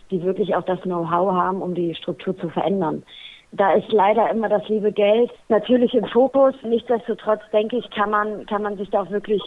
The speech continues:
Hilfe holen durch ehrenamtliche Helfer, die einen vielleicht ein Stück weit auch weiterbringen. Und wenn man da das Bewusstsein für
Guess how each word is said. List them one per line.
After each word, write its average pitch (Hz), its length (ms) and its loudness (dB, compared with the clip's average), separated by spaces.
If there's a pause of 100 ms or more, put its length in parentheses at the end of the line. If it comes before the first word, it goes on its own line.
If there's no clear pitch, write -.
Hilfe 208 420 -2
holen 226 300 0
durch 196 380 -6
ehrenamtliche 196 720 -4
Helfer, 202 440 -2 (360)
die 202 100 2
einen 190 220 2
vielleicht 185 300 -4
ein 185 60 -8
Stück - 320 -8
weit 185 280 2 (400)
auch 160 200 -2
weiterbringen. 196 640 0
Und 180 140 -8
wenn 185 120 -2
man 180 200 -2
da 175 160 0
das 180 160 -2
Bewusstsein 190 720 -4
für 180 360 -2